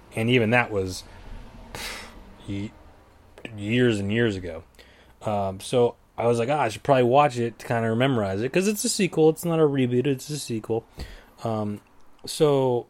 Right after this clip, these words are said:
but I was like, "What crap? Which version do I watch?" So, I don't know. I, I wanna watch one of them, you know, if I do end up going this weekend to watch the movie. Um,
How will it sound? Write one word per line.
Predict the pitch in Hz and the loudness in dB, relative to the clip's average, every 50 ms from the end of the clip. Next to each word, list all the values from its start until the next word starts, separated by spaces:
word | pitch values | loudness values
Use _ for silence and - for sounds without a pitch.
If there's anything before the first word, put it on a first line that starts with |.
| _ - | _ -4
but | 123 135 | 0 4
I | 151 | 4
was | 147 147 | 4 4
like, | 139 139 131 165 | 4 2 0 -2
"What | 165 - - | -4 -6 -8
crap? | - - - 160 139 - - - | -6 -4 -2 -2 -2 -4 -6 -8
Which | 123 120 - | -8 -8 -8
version | - 123 120 123 139 147 135 127 | -8 -2 0 2 2 2 2 0
do | 110 104 92 | -2 -2 -4
I | 87 | -4
watch?" | 87 87 90 - - - - - - - _ _ _ _ _ _ _ _ _ _ _ _ _ _ | -6 -10 -12 -14 -16 -18 -18 -18 -18 -20 _ _ _ _ _ _ _ _ _ _ _ _ _ _
So, | - - - 139 127 123 120 113 - _ _ _ _ - | -18 -6 0 2 2 4 2 2 -2 _ _ _ _ 2
I | - 196 | 4 6
don't | 220 175 151 | 6 8 8
know. | 196 170 107 95 92 - - - - - - - _ _ _ _ _ _ _ _ 339 370 - - - - _ _ - | 8 8 6 4 -2 -10 -14 -18 -16 -16 -18 -20 _ _ _ _ _ _ _ _ -20 -20 -20 -20 -20 -20 _ _ -18
I, | - - 135 - _ _ _ - - | -16 -16 -16 -18 _ _ _ -14 -8
I | - | -4
wanna | 156 170 175 196 | 0 2 4 4
watch | 185 175 170 151 - - - - _ _ - - | 4 4 4 2 -2 -6 -14 -16 _ _ -18 -8
one | - 104 123 175 | -2 2 4 4
of | 190 123 | 4 4
them, | 120 139 156 147 165 - _ _ _ _ _ _ | 4 2 0 -2 -4 -8 _ _ _ _ _ _
you | - 131 | -10 -8
know, | 120 110 107 107 110 - _ _ - | -6 -6 -6 -8 -10 -12 _ _ -2
if | - 135 - | -2 -2 0
I | 139 123 117 | 0 -2 0
do | 110 117 143 156 139 | 0 2 4 4 4
end | 120 117 | 2 0
up | 117 - | -2 0
going | - 120 113 113 110 110 107 110 110 107 113 | 2 2 2 2 2 -2 -2 -4 -6 -8 -8
this | 113 104 - - | -10 -10 -8 -8
weekend | 113 104 - 107 107 110 104 - | -8 -6 -6 -6 -6 -6 -8 -8
to | - - 110 104 | -8 -6 -4 -4
watch | 98 98 98 98 98 - - | -2 -2 -2 -4 -4 -6 -8
the | - 101 | -8 -8
movie. | 98 95 95 95 104 107 - _ - - _ _ _ _ _ _ _ _ _ - | -6 -6 -6 -6 -8 -8 -10 _ -20 -20 _ _ _ _ _ _ _ _ _ -12
Um, | - - 107 104 104 101 98 98 98 98 98 | -8 -6 -6 -4 -4 -4 -6 -6 -8 -8 -10